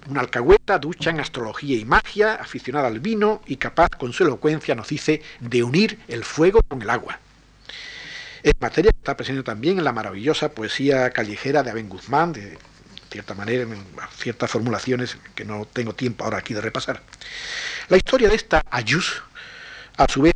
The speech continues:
obscena y piadosa, acaba de reque-, de enriquecerse con el tipo muy recientemente estudiado por los arabistas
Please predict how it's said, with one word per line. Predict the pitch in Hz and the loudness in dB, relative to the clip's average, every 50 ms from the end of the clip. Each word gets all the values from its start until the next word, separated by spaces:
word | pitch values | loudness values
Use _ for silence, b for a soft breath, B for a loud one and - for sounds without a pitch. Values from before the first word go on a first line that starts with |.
| - - | 4 0
obscena | - 131 - - - - - - 180 185 - | -2 -2 0 2 2 2 2 2 0 -4 -4
y | 139 | -8
piadosa, | - - 113 113 120 185 208 - - 160 180 - B B B B B B B B B | -10 -4 -2 2 4 4 2 2 0 -2 -4 -6 B B B B B B B B B
acaba | 147 - - 247 240 202 | -2 0 2 4 4 4
de | |
reque-, | - 208 208 - 170 - | 4 0 -2 -2 -4 -6
de | 156 113 143 139 | -2 0 0 2
enriquecerse | 135 175 208 - 143 - - 165 151 - - 151 | 2 0 0 0 -2 2 4 2 2 2 0 0
con | - 151 143 135 | 0 0 0 0
el | 123 - | -2 -2
tipo | - 226 - - 185 185 - | -4 -6 0 2 2 2 2
muy | 143 131 147 208 226 | 2 0 0 0 0
recientemente | - 165 - 208 180 - 165 151 165 175 156 156 | 0 -2 -4 -4 -4 -2 -4 -4 -4 -2 -2 -4
estudiado | 135 - - 110 123 139 139 135 113 | -4 -4 -4 0 0 2 2 0 -2
por | - 117 | -4 -6
los | 104 - - | -6 -2 0
arabistas | 165 131 120 135 143 - - 139 123 - - | 0 0 0 0 -2 -2 -4 -6 -6 -6 -8